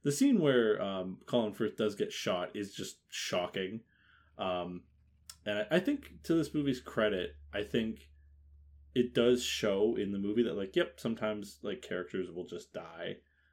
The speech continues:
Um, you know, like, sometimes, like, you know, like, certain characters will just, like, you know, they won't be around anymore.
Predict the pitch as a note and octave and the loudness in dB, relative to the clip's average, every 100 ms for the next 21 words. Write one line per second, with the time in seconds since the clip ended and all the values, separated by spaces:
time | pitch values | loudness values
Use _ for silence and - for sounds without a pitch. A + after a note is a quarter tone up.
0 | _ _ F2+ E2+ E2 E2 E2+ E2 _ _ | _ _ -6 -4 -4 -6 -8 -12 _ _
1 | _ - F#2 F2 F2 E2+ E2 - - G2+ | _ -10 -8 -6 -4 -4 -4 -10 -8 -8
2 | F2 F2+ F2+ F2+ F2 - - F#2 F2 F2 | -6 -6 -6 -6 -8 -8 -12 -10 -10 -12
3 | E2+ _ _ _ _ - E2+ - G#2 F2+ | -14 _ _ _ _ -8 -8 -6 -6 -6
4 | F#2 F2+ F2 E2 E2+ F2+ E2+ F2 - - | -8 -8 -8 -6 -8 -8 -8 -8 -10 -10
5 | F2 - A#2 G#2 F#2 F2+ F#2+ G2 A#2+ A2+ | -10 -8 -6 -4 -6 -6 -6 -4 -4 -6
6 | F#2 F2 - - | -8 -10 -14 -14